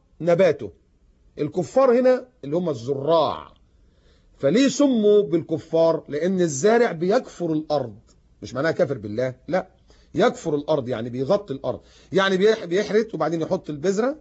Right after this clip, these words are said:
وبعدين يغطي عليها، يغطي، أهو، أهو، يغطي. فعشان كده قال: "يعجب الز-، الكفار نباته"،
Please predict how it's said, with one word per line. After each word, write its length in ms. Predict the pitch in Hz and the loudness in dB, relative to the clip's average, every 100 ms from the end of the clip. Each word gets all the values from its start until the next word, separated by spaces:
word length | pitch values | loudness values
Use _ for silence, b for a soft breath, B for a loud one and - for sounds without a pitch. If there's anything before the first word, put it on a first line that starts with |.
| - | -6
وبعدين 500 | 147 143 151 170 170 - | -2 0 0 0 -2 -6
يغطي 580 | 135 135 202 208 - 135 | -4 0 -2 -2 -6 -6
عليها، 480 | 131 127 110 107 - _ _ _ _ - | -6 -10 -12 -14 -20 _ _ _ _ -6
يغطي، 1080 | 147 160 226 254 - - 233 262 277 277 311 | -4 2 2 0 -6 0 4 6 4 2 -2
أهو، 240 | - 131 127 _ _ _ 127 | -6 -6 -6 _ _ _ -8
أهو، 160 | 127 135 | -8 -8
يغطي. 580 | 139 170 202 - 123 101 _ _ _ _ _ _ _ _ | -2 -2 -2 -6 -18 -18 _ _ _ _ _ _ _ _
فعشان 320 | 143 143 180 | -4 -2 -2
كده 360 | 175 208 196 208 | 0 2 4 4
قال: 160 | 214 165 | 2 0
"يعجب 400 | 170 156 220 196 | -4 -2 -2 -2
الز-، 360 | 143 151 - | -4 -6 -6
الكفار 600 | 143 160 147 185 220 226 | -8 -10 -6 2 4 4
نباته"، 520 | 185 160 160 143 113 | 2 0 0 -2 -8